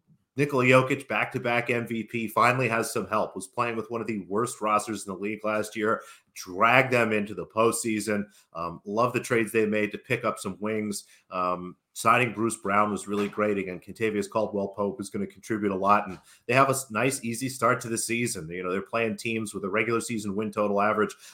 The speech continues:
I believe, less than forty or right around forty for the first two, two and a half months or so. And that's the time you see these numbers drop, and it's gonna be hard, you know, barring some sort of injury, to get a better number at this point. So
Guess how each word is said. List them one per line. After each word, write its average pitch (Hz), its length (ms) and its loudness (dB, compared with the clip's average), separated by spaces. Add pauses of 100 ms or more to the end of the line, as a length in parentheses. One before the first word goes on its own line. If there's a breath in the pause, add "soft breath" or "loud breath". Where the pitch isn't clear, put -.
(100)
I - 20 -6
believe, 107 400 0
less 113 240 2
than 107 140 -4
forty 113 420 -2
or 92 60 2
right 101 180 2
around 104 280 2
forty 107 340 -2
for - 100 -14
the 87 160 -12
first 104 260 -2
two, 104 380 -4
two 104 160 -4
and 104 80 -2
a 101 60 -2
half 101 280 -2
months 113 280 -4
or 95 60 -4
so. 87 280 0
And 82 80 -6 (560 soft breath)
that's 113 300 2
the 110 100 -6
time 113 320 6
you 107 60 0
see 113 180 -2
these 110 260 -4
numbers 107 360 0
drop, 104 320 4
and 92 80 -8
it's - 100 -14
gonna 117 160 -2
be 110 120 -2
hard, 113 480 4
you 104 40 -6
know, 95 220 -8
barring 104 300 4
some 113 160 -8
sort 113 160 0
of 101 80 -4
injury, 104 320 0
to 85 60 -4
get 104 180 2
a - 20 2
better 95 240 0
number 92 260 -2
at 87 120 -6
this 85 100 -10
point. 90 340 -8
So 98 280 2